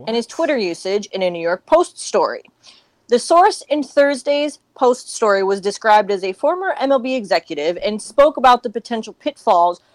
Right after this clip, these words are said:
Speaker 1: for whoever the Mets hire as their next president of baseball operations. And then Steve Cohen offered three fans the chance to sit with him in his suite at Citi Field for finding out who the source was.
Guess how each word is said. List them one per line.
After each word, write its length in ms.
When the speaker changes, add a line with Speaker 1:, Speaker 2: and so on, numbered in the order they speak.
Speaker 1:
for 160
whoever 280
the 80
Mets 260
hire 380
as 140
their 140
next 280
president 380
of 80
baseball 340
operations. 760
And 140
then 180
Steve 300
Cohen 500
offered 380
three 240
fans 420
the 80
chance 380
to 80
sit 180
with 140
him 180
in 60
his 160
suite 360
at 120
Citi 280
Field 300
for 160
finding 500
out 280
who 220
the 100
source 360
was. 420